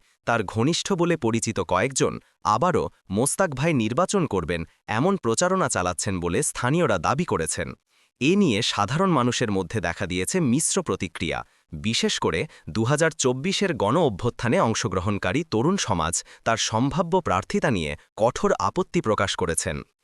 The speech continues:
স্থানীয় একাধীন বাসিন্দা অভিযোগ করেন, জাতীয় পার্টির মোস্তাফিজুর রহমান মোস্তাক দীর্ঘদিন জনপ্রতিনিধিত্ব করার পরও এই এলাকার শিক্ষা, কর্মসংস্থান,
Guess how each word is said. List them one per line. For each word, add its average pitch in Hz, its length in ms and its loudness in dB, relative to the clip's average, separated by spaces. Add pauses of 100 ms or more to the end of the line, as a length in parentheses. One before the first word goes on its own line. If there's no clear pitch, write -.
(240)
স্থানীয় 175 580 0
একাধীন 180 440 2
বাসিন্দা 117 400 2
অভিযোগ 92 420 0
করেন, 127 280 2 (320)
জাতীয় 180 420 0
পার্টির 175 380 2
মোস্তাফিজুর 147 600 0
রহমান 98 320 2
মোস্তাক 95 460 -2 (280)
দীর্ঘদিন 170 580 2
জনপ্রতিনিধিত্ব 151 880 0
করার 87 320 0
পরও 151 320 4 (300)
এই 165 220 4
এলাকার 156 400 2
শিক্ষা, - 460 -2 (260)
কর্মসংস্থান, 104 840 0